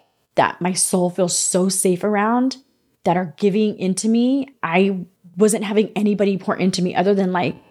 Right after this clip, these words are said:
the people that I was, like, quote unquote, paying for. And I have a couple great friends. Like, I, I will say that. I don't wanna, like, my sisters and my family are great. My family's great, but I needed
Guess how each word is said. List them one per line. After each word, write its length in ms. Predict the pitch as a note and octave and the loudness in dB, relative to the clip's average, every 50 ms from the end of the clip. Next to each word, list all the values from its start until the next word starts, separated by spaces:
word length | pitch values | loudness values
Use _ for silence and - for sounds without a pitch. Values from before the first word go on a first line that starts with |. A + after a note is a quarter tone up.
| _ _ _ - | _ _ _ -2
the 80 | - | -2
people 280 | F3+ - - F#3 G3 G#3 | -2 0 0 0 2 2
that 120 | G3 F3 | 2 2
I 60 | F3 | 0
was, 160 | - F#3 F3+ F3 | 0 0 0 0
like, 160 | F3 F3 - _ _ - | 0 -2 -6 _ _ -4
quote 160 | - G3 F#3+ | 0 2 2
unquote, 280 | F#3 F3+ - F#3 - - | 2 2 0 -2 -2 -2
paying 300 | - F3+ F3 F3+ F#3+ F#3 | -2 -2 0 0 0 0
for. 160 | F#3+ B3 B3+ | 2 0 2
And 100 | B3 B3+ | 2 2
I 40 | B3 | 2
have 100 | D4 E4+ | 2 2
a 60 | - | 2
couple 200 | - C#4+ A#3+ A3+ | 0 0 0 0
great 220 | F#3+ G3 F#3 - | 0 0 0 0
friends. 320 | - - A#2 F2+ - - - | 0 -2 -2 -2 -2 -4 -4
Like, 140 | D#3+ D#3+ F3 | -2 0 0
I, 80 | F#3 | 0
I 180 | F#3 - F3 F3 | 0 2 0 0
will 220 | E3 E3 F3 F3+ | 0 0 -2 -2
say 140 | D#3+ E3+ - | 0 -2 -2
that. 160 | - E3 - - | 0 0 0 0
I 60 | E3+ | 0
don't 100 | F3+ F#3 | 0 0
wanna, 180 | F3+ F3 E3+ | 0 0 0
like, 240 | F3 D3 - - - | 0 -2 -4 -6 -4
my 100 | F3+ F3 | -4 -2
sisters 440 | E3+ - G3+ F#3 - - F#3 F3 E3 | 0 0 0 0 0 0 0 0 0
and 80 | E3+ E3 | -2 -4
my 100 | F3 D#3+ | -4 0
family 300 | - F3+ E3 E3 E3 D3+ | 2 2 2 2 0 -2
are 100 | D3 D3+ | -4 -4
great. 460 | D3+ E3+ E3+ F3+ F3+ - - _ _ _ _ _ - | -2 0 0 0 -2 -4 -6 _ _ _ _ _ -2
My 160 | G#3+ G#3 G3+ | -2 0 0
family's 340 | F3+ G#3+ G#3 G3+ G3 F#3+ F3 | 0 0 0 2 0 0 2
great, 200 | - G#3 F#3+ G#3 | 2 0 2 2
but 80 | E3 | 0
I 120 | E3 F3+ F#3+ | 0 0 0
needed 760 | F#3+ F#3 F#3+ G3 A3 A#3 G#3 F#3 F#3 F#3 F#3 F#3 F3 F3+ F#3+ | 2 2 2 2 2 2 2 2 2 2 0 0 -2 -6 -10